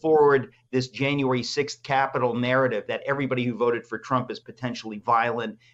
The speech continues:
and should be arrested. Folks, that's what they do in places like China. We don't do that in America. The fact that the Bank of America went along with this is unbelievable.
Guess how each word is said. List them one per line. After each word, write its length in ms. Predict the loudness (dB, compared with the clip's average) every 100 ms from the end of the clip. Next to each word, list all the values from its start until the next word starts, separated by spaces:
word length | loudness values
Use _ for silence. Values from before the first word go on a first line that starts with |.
| -16
and 120 | -8
should 160 | -6 -4
be 140 | -2
arrested. 360 | 0 -2 -2 0
Folks, 240 | 0 0 -12 _
that's 180 | -2 0
what 120 | -2
they 100 | -2
do 160 | 0 0
in 100 | 0
places 360 | 0 -2 -2
like 180 | -6 -6
China. 380 | -6 -4 -4 -6
We 120 | -4 -2
don't 180 | -2
do 140 | -2 -4
that 140 | -4
in 100 | -4
America. 380 | -6 -6 -6 -12 -16 _ -4
The 80 |
fact 300 | 0 0 0
that 120 | -4 -6
the 60 |
Bank 420 | -4 -2 0 -2
of 100 | -4
America 540 | -4 -2 -2 -4 -8 -20 -20 _ _ _ _ _ -4
went 200 | -2 0
along 360 | 2 4 2
with 140 | 0 -4
this 220 | -10 -12 _ _ _ _
is 220 | -2 -2 -4 0
unbelievable. 1000 | 2 4 4 4 2 0 0 0 0